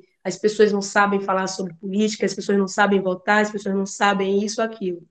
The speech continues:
Eu discordo, sabe? Eu acho que a gente sempre soube que talvez agora as coisas estejam mais alinhadas, a informação ajuda, a tecnologia ajuda, mas,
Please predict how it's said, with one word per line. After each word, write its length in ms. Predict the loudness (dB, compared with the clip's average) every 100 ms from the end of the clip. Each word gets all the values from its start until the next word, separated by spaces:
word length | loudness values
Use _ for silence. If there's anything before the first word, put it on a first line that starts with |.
| _ _ _
Eu 100 | -4
discordo, 680 | -2 -2 2 2 2 0 -8 -14
sabe? 340 | -10 -6 -6 -8 _ _ _
Eu 100 | -6
acho 140 | -4 -2
que 80 |
a 20 | -4
gente 160 | -2
sempre 260 | -2 -2 -2
soube 580 | 4 6 8 8 6 -2
que 120 | 2
talvez 540 | 4 6 8 6 6
agora 480 | 0 2 4 6 6
as 140 | 4
coisas 220 | 6 6 6
estejam 260 | 2 2
mais 160 | 2 2
alinhadas, 920 | 0 -2 0 2 0 -2 -2 -4 -6 _ _ _ -4
a 100 | -2
informação 540 | 0 0 0 -2 0
ajuda, 440 | 2 0 -2 -2
a 40 | -2
tecnologia 500 | -2 0 2 4 4
ajuda, 440 | 2 -2 -2 0
mas, 680 | 2 2 2 2 2 -4